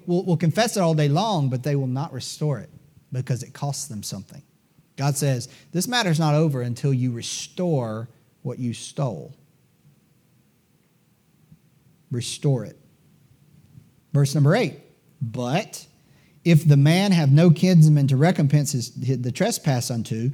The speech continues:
then the trespass, uh, let the trespass be recompensed unto the Lord, even to the priest,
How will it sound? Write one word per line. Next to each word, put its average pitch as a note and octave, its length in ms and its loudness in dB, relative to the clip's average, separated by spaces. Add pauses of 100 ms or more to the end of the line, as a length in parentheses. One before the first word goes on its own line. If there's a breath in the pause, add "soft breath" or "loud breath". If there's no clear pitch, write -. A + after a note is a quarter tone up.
(260 loud breath)
then G3 180 10
the G#3+ 80 10
trespass, D#3 680 4 (960)
uh, C3+ 120 2
let G3+ 240 6
the E3 80 4
trespass D3 500 2
be C#3+ 120 0
recompensed D3+ 520 4
unto C#3 180 2
the B2 140 0
Lord, D3+ 480 6
even G#3+ 260 2
to G3 80 0
the F#3 100 2
priest, C3+ 460 0